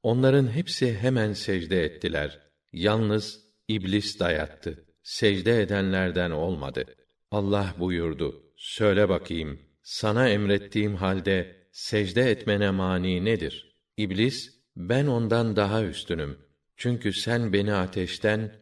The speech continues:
onu ise bir çamur parçasından yarattın. Çabuk in oradan." buyurdu Allah. "Öyle orada kurulup da büyüklük taslamak senin haddin değildir. Çabuk çık. Çünkü sen alçağın tekisin."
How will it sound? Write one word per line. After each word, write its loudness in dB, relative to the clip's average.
onu 0
ise 2
bir 0
çamur -2
parçasından -2
yarattın. -6
Çabuk 0
in 2
oradan." -2
buyurdu -4
Allah. -6
"Öyle 6
orada 4
kurulup 0
da 0
büyüklük -2
taslamak -2
senin 0
haddin -2
değildir. -2
Çabuk -2
çık. -6
Çünkü -2
sen 0
alçağın -2
tekisin." -6